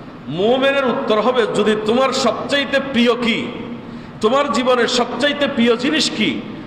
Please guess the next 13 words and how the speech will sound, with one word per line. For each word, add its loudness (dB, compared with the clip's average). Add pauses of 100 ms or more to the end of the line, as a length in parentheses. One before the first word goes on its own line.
(180)
আল্লাহর 0
কোরআন 0
বলতেছে, 2
তোমার 2
সাথে -2
সাথে 2
বলতে 0
হবে, 2 (520)
"আমার 0
জীবনে 2 (220)
আমার 0 (160)
টাকার 0 (120)
চেয়ে, 4